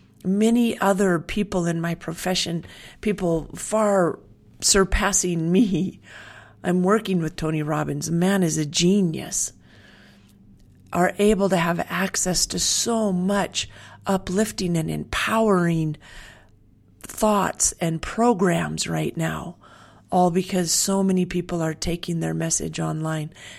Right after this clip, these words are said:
Dan Clark, a dear friend and acquaintance of mine, one of the top ten speakers in the world, has also taken his platform online,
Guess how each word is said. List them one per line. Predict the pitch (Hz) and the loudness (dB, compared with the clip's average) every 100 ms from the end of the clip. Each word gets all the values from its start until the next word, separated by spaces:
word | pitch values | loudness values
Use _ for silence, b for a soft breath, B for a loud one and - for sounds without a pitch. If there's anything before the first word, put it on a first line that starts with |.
| - | -4
Dan | 165 196 185 175 | 4 6 6 0
Clark, | - 175 165 160 - B B B - | -2 0 2 -2 -12 B B B -4
a | 175 | -2
dear | 156 185 175 | 2 2 2
friend | - 180 175 165 | 2 2 2 0
and | 160 | -4
acquaintance | - 190 180 - | -2 -2 -2 -2
of | 175 | -4
mine, | 175 175 170 | -2 0 -2
one | 165 160 | -2 -4
of | |
the | 180 | -6
top | - 196 - - B B B - | -4 0 -2 -4 B B B 6
ten | 220 226 196 | 8 8 4
speakers | - - 202 202 175 | 2 2 0 0 2
in | 175 170 | 2 0
the | 165 | 0
world, | 160 185 180 156 147 - B B B - | 2 4 2 0 -8 -14 B B B 0
has | 185 180 | 2 4
also | 190 196 - 180 | 2 2 0 -2
taken | 165 170 170 165 | -2 -2 0 -2
his | 170 160 - | -2 -2 -4
platform | - 170 - - 170 160 | -4 -6 -6 -6 -4 -2
online, | 151 156 156 156 147 143 - | -2 -2 -4 -4 -4 -6 -8